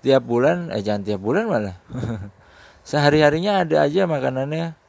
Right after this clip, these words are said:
<laughs> Sehari-harinya ya, iya. Ya udah gitu duit ada katanya di bank. <laughs>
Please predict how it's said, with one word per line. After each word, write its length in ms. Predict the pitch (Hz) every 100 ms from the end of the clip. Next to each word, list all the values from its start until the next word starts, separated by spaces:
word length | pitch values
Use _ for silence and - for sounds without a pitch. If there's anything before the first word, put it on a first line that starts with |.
| _ _ _
<laughs> 460 | - 127 113 104 113
Sehari-harinya 640 | 120 117 117 120 135 135
ya, 160 | 117 113
iya. 300 | 190 202 190 185 - - _ _
Ya 40 | 110
udah 140 | 113
gitu 180 | 120 139 180
duit 240 | 160 202
ada 280 | 214 208 156
katanya 400 | 104 107 104 107
di 100 | 104 101
bank. 260 | 104 104 98 92 -
<laughs> 420 | - - - -